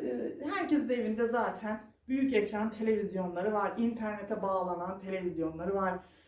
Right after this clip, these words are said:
Oradan bile açıp koca ekrandan karşısına geçip böyle böyle o yürüme şeyine,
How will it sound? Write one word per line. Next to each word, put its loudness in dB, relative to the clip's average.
Oradan 6
bile 0
açıp -4
koca 4
ekrandan 0
karşısına -2
geçip -2
böyle 2
böyle 2
o 4
yürüme 2
şeyine, 0